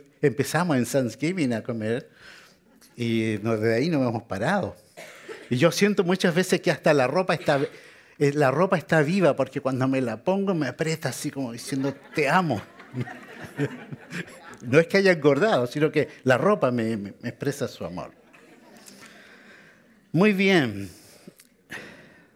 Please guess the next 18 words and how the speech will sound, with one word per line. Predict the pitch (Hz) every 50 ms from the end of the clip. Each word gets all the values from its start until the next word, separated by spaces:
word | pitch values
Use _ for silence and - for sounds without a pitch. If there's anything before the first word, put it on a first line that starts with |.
| _ _ _ _ _ _ _ _ _ _ _ _ _ _ _ _ _ _ _ _ -
Hay | - 185 233 262
una | 277 262
historia | 185 - 165 170 160 165 170
en | 165
la | 160 156
Biblia | 143 147 139 135 135 131 135 135 135 131 131
que | -
está | 131 - - 151 151
muy | 135 135 135 151 151
bien | 147 151 151
guardada | 147 143 143 127 117 110 104 104 101 95 92 90 - - - _
y | - 139 117
pocas | - - 131 - 139 117
veces | 107 120 127 - - -
se | - 127
comenta | - - 104 101 110 117 117 - 113 107
de | 104 101 104
ella. | 113 113 104 95 90 90 110